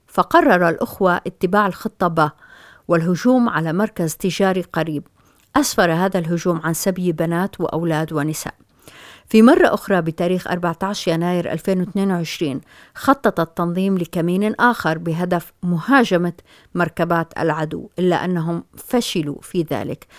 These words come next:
وبدلًا من ذلك هاجموا سائق دراجة وسرقوا منه أغراضه التي كان من بينها دواء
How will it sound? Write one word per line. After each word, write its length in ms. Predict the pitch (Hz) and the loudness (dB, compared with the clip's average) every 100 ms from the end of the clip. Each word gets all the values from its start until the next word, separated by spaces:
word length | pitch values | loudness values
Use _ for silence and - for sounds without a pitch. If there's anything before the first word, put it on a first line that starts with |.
| - - | -20 -4
وبدلًا 480 | 175 175 226 226 190 | 0 4 6 4 2
من 220 | 175 175 | 0 0
ذلك 360 | 175 180 180 180 | 0 0 -2 -2
هاجموا 580 | 165 175 180 170 165 165 | -2 0 0 0 -2 -4
سائق 400 | - 165 156 170 | -4 -4 -6 -6
دراجة 580 | 156 151 160 160 190 | -4 -2 -2 0 0
وسرقوا 600 | 202 180 - 185 170 - | 2 0 0 -2 -2 -4
منه 260 | 170 175 165 | -2 -2 -2
أغراضه 480 | 131 165 190 180 175 180 - - - | -4 -2 0 2 0 -4 -14 -20 -8
التي 300 | 165 180 180 | -2 0 0
كان 320 | 190 202 190 185 | -4 -2 0 0
من 180 | 180 | 0
بينها 460 | 170 185 180 165 170 | 0 0 0 -2 -2
دواء 420 | 160 160 165 170 | -2 0 0 -2